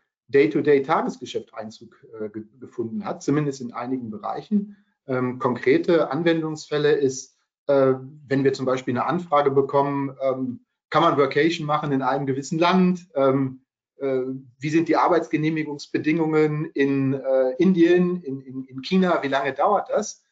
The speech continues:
Ähm, wenn man diese Fragen an Chat G P T stellt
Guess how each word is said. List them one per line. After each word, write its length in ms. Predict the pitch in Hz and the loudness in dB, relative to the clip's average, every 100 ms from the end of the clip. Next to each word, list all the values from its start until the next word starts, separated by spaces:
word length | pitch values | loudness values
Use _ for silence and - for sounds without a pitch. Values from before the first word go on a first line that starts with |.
| _ _ - | _ _ -2
Ähm, 280 | 147 151 139 | 0 0 0
wenn 120 | 147 | 0
man 140 | 160 | 0
diese 200 | 160 175 | -2 -2
Fragen 340 | 175 - - - | -2 0 -2 -2
an 120 | 135 | -6
Chat 200 | 156 151 | -6 -6
G 120 | - | -10
P 140 | 143 135 | _ -10
T 180 | 196 - | -4 -4
stellt 460 | - 110 127 160 | -2 -2 -2 -2